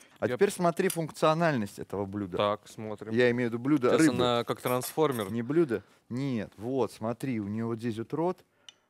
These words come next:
Speaker 1: а у неё вот так вот кладётся. Это вот так вот.
Speaker 2: А.
Speaker 1: Понимаешь? Что она
Speaker 2: А.
Speaker 1: под-, поддерживает, чтобы человеку можно было, допустим,
Speaker 2: Не
Speaker 1: на стол
Speaker 2: превратилась
Speaker 1: подают,
Speaker 2: из
Speaker 1: на
Speaker 2: обычной
Speaker 1: стол подают,
Speaker 2: керамической
Speaker 1: он
Speaker 2: рыбы
Speaker 1: берёт, он
Speaker 2: в керамическую
Speaker 1: функциональный.
Speaker 2: рыбу-пилу.
Speaker 1: А за хвост обычно берут.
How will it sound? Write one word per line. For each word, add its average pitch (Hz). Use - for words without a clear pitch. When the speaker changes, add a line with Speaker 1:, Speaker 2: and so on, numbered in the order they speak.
Speaker 1:
а 104
у 107
неё 120
вот 120
так 107
вот 98
кладётся. 101
Это -
вот 98
так 143
вот. 92
Speaker 2:
А. 104
Speaker 1:
Понимаешь? 160
Что 127
она 127
Speaker 2:
А. -
Speaker 1:
под-, 123
поддерживает, 131
чтобы 107
человеку 160
можно 123
было, 117
допустим, 104
Speaker 2:
Не 113
Speaker 1:
на 127
стол 156
Speaker 2:
превратилась 151
Speaker 1:
подают, 147
Speaker 2:
из 101
Speaker 1:
на 104
Speaker 2:
обычной 131
Speaker 1:
стол 156
подают, 131
Speaker 2:
керамической 113
Speaker 1:
он 107
Speaker 2:
рыбы 107
Speaker 1:
берёт, 185
он 120
Speaker 2:
в -
керамическую 131
Speaker 1:
функциональный. 160
Speaker 2:
рыбу-пилу. 113
Speaker 1:
А 143
за 151
хвост 240
обычно 117
берут. 135